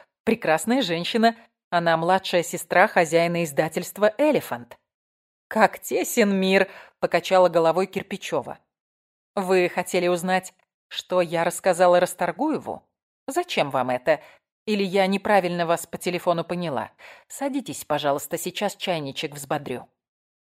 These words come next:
Наталья Алексеевна забегала по комнате. Я решила обойтись без длинных предисловий. После вашего отъезда из отеля «Нирвана»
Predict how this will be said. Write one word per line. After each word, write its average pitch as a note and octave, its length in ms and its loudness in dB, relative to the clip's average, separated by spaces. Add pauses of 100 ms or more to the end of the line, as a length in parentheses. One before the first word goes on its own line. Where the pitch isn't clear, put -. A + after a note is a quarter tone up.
(180)
Наталья C4 500 0
Алексеевна A3+ 600 -2
забегала E3+ 520 -2
по F3 140 -4
комнате. C3 600 -8 (640)
Я F#3+ 220 0
решила C#4 420 0
обойтись F#3+ 480 0
без E3 200 -6
длинных G3 500 -2
предисловий. D#3+ 720 -4 (500)
После D#3 400 -2
вашего D3+ 420 -4
отъезда D#3 460 -4
из C#3+ 160 -6
отеля D3+ 300 -4
«Нирвана» D3+ 600 -6